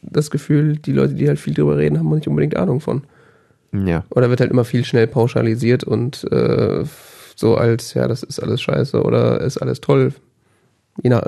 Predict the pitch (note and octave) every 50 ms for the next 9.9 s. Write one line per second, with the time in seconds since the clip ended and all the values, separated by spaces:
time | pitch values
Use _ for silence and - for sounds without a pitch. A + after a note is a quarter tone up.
0 | A#2+ B2 D3+ D3+ - A#2 G#2+ B2 C3+ D3 B2+ A2 A2 G#2+ G2+ - A2+ A2 A2 -
1 | - A2 G#2 F#2+ G2 G#2 G#2 A2+ C#3 C3+ - - - _ _ _ _ _ _ _
2 | _ _ _ _ - - _ _ _ _ - G2+ - A2 G#2+ A2 A2 - A#2+ A2+
3 | G#2 B2 A#2 - C3+ - - C3 B2 B2 - - B2 B2 A#2 A2+ A#2 - - -
4 | - C#3 D3 C#3 C3+ C3 - - C3 C3 B2+ B2+ B2+ C#3+ D3 - - - G#2 F2+
5 | A#2+ B2 - C#3+ B2 C3+ C3 - A#2+ G2 A2 G#2 - - G#2+ F#2+ G2+ F#2+ - G2+
6 | F#2+ - G2+ G2+ G#2 F#2+ G2 G2+ F#2+ F#2 F2+ - G#2 F2+ - - - - - -
7 | G#2+ G2 - A2+ G#2 - F2+ F2 F2+ F#2 F#2 F#2+ F#2 F2 F2+ F2 - F2 F2+ G2
8 | A#2+ A#2 - - - - - - - C3+ C#3+ D3 - B2 C3 C3 B2+ C#3 C3+ A#2+
9 | - A2+ A#2 G#2+ G#2+ A2 A#2 A2+ - - - A#2+ A#2+ - - - - -